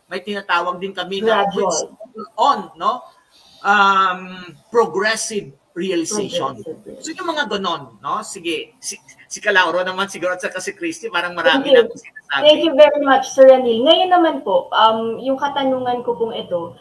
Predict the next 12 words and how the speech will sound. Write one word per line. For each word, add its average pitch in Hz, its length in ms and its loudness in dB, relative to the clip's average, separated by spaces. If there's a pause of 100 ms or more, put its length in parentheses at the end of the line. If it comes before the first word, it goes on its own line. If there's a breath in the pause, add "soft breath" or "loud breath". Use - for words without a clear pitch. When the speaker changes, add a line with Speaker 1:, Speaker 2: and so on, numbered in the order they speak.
(160 soft breath)
Speaker 2:
ay 285 80 -6
kasi 330 240 0
ngayon 311 240 0
lalong-lalo 247 640 4
na 240 160 -4
po 262 80 4
papalapit 226 560 -4
na 202 160 -8
yung 190 80 -14
eleksyon. 175 560 -8
Maraming 262 560 0
mga, 220 240 -4